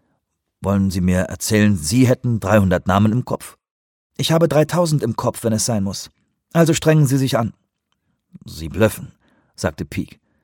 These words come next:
„Wollen Sie es drauf ankommen lassen?“ „Warum nicht? In Johanssons Begleitung befindet sich eine britische Journalistin, von der wir uns Aufschluss über die Vorgänge am Polarkreis erhoffen. Kennen Sie auch ihren Namen?“ „Karen Weaver“,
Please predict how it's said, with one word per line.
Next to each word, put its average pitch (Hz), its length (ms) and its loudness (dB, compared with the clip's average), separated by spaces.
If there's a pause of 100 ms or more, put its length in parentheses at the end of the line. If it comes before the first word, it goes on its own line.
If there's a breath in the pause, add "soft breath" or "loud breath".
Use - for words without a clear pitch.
(180)
„Wollen 165 200 4
Sie 147 80 2
es 147 80 -4
drauf 143 160 -2
ankommen 113 340 -2
lassen?“ 117 300 -8 (1000)
„Warum 71 340 -8
nicht? 107 280 -4 (800)
In 110 140 2
Johanssons 104 540 2
Begleitung 92 440 -2
befindet 90 420 -4
sich 82 160 -6
eine 82 180 -4
britische 95 480 -4
Journalistin, 104 680 -2
von 107 160 -2
der 101 160 0
wir 98 120 -4
uns 87 120 -4
Aufschluss 101 460 -4
über 98 160 -4
die 90 100 -6
Vorgänge 95 480 0
am 90 140 -4
Polarkreis 101 560 0
erhoffen. 71 420 -10 (380)
Kennen 107 200 2
Sie 107 140 2
auch 120 160 0
ihren 71 300 -8
Namen?“ 76 400 -10 (500)
„Karen 170 340 2
Weaver“, 135 280 -2